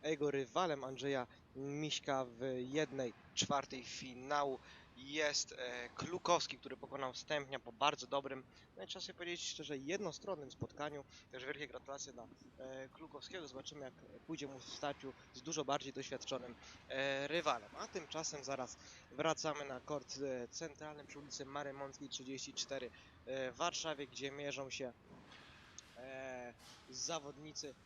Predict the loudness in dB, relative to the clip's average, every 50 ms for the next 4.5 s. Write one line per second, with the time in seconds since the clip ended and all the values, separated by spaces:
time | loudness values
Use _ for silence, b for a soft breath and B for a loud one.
0 | -20 -20 -20 -18 -12 -10 -8 -6 -4 -4 -4 -4 -4 -6 -6 -4 -4 -4 -4 -4
1 | -6 -8 -8 -6 -6 -6 -8 -10 -10 -8 -4 -2 -2 0 0 -2 -2 -2 -4 -4
2 | -4 -4 -4 -4 -4 -4 -4 -4 -6 -6 -8 -8 -10 -8 -8 -8 -6 -6 -6 -6
3 | -4 -6 -6 -6 -6 -6 -4 -4 -6 -6 -8 -16 -18 -20 -20 -20 -16 -10 -6 -4
4 | -2 0 0 0 -2 -2 -2 -2 -4 -4